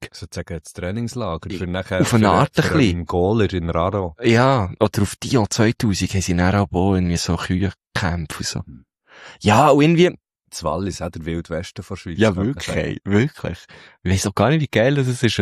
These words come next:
Speaker 2: so Kühe aufeinander loszulassen. Also, weißt du, sie sagen dann so, "Ja, es liegt halt die Natur von denen." Ja, logisch, wenn es, äh,
Speaker 1: So
Speaker 2: auf einer
Speaker 1: zusammen.
Speaker 2: Weide <laughs> ist,
Speaker 1: Ja, ja.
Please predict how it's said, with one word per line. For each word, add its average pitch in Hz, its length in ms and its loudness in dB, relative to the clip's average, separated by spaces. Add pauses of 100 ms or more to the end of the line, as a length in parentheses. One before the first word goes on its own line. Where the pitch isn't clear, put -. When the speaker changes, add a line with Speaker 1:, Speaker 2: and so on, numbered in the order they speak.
Speaker 2:
so 90 100 -4
Kühe 127 260 2
aufeinander 117 360 0
loszulassen. 107 680 -4 (580)
Also, 107 140 2
weißt 135 100 2
du, - 40 -4
sie - 40 0
sagen 120 160 2
dann 120 80 -2
so, 123 120 -4 (280)
"Ja, 101 60 2
es - 140 -2
liegt 101 220 -2
halt 98 200 0
die 104 80 0
Natur 131 420 2
von 113 180 -2
denen." 90 280 2
Ja, 101 300 4
logisch, 113 500 0
wenn 101 180 0
es, - 100 -10
äh, 101 200 4 (380)
Speaker 1:
So 104 200 -4
Speaker 2:
auf 95 80 -2
einer 95 240 0
Speaker 1:
zusammen. 120 220 4
Speaker 2:
Weide 120 260 4
<laughs> - 280 -2
ist, - 320 -6
Speaker 1:
Ja, 92 400 0
ja. 98 60 -4